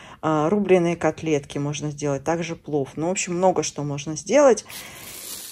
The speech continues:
Из этого тоже. Я прям очень рада вот этим покупкам, <laughs> потому что по цене, я не знаю, как в других, э, городах, я не, честно не знаю, я у вас не была, <laughs> вот, но в Санкт-Петербурге вот это самая дешёвая цена,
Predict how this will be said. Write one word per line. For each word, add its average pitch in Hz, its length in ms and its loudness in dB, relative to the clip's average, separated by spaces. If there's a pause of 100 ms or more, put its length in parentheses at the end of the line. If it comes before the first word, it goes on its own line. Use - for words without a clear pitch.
(120)
Из 180 220 4
этого 175 280 4
тоже. 135 320 -8 (960)
Я 190 180 12
прям 202 220 10
очень 165 260 4
рада 127 240 4
вот 131 160 -2
этим 120 240 -2
покупкам, 165 600 0 (120)
<laughs> - 160 10
потому 175 260 4
что - 180 0
по - 120 0
цене, 196 400 2
я 208 120 4
не 180 100 2
знаю, 196 180 4
как 180 120 4
в 170 40 -12
других, 180 540 2 (100)
э, 156 420 -2
городах, 151 760 0
я 156 260 -2
не, 156 440 -6
честно 151 340 -4
не 147 140 -6
знаю, 139 340 -6
я 135 100 -4
у 135 40 -4
вас 135 200 -10
не 151 80 -4
была, 151 400 2 (120)
<laughs> 220 120 -4
вот, 160 300 -2
но 151 180 -2
в - 100 -16
Санкт-Петербурге 175 720 -2
вот 160 100 0
это 190 180 -6
самая 170 500 2
дешёвая 151 540 -4
цена, 143 480 -6